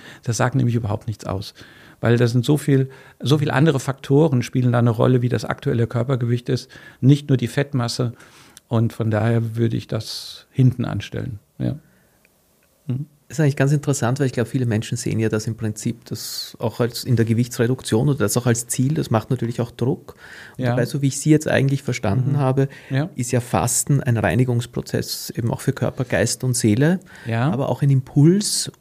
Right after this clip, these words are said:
Speaker 2: um sozusagen seine Ernährungsgewohnheiten
Speaker 1: Ja.
Speaker 2: neu aufzusetzen.
Speaker 1: Ja.
Speaker 2: Wo ich
Speaker 1: Ja.
Speaker 2: auch schon mit anderen Wissenschaftlern jetzt
Speaker 1: Mhm.
Speaker 2: gesprochen habe, dass ja die Ernährung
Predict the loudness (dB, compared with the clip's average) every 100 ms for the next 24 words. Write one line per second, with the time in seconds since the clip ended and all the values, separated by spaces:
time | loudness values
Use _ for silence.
0 | _ -2 0 0 -4 -6 -6 -2 -2 -2
1 | -2 0 0 0 0 -2 -4 -4 -2 -2
2 | -2 -2 -2 -4 -8 -10 -8 -6 -6 -6
3 | -8 -8 -12 -16 -8 -8 0 0 2 2
4 | 4 2 0 -2 -2 -2 -2 -4 -8 -8
5 | -8 -4 -4 -4 -6 -4 -2 0 2 2
6 | 2 2 2